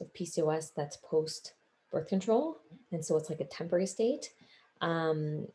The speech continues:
but then we're also seeing a lot of these symptoms that can mimic P C O S and also make the pathogenesis, pathogenesis worse, such as promoting insulin resistance, increase inflammation, depleting the microbiome,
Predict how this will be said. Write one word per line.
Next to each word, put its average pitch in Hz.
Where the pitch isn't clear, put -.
but 180
then 175
we're 165
also 175
seeing 165
a 156
lot 151
of 147
these 151
symptoms 151
that -
can 147
mimic 143
P 143
C 139
O 143
S 143
and 147
also 151
make 143
the 170
pathogenesis, 139
pathogenesis 147
worse, 190
such -
as 165
promoting 160
insulin 156
resistance, 147
increase 165
inflammation, 147
depleting 160
the 147
microbiome, 156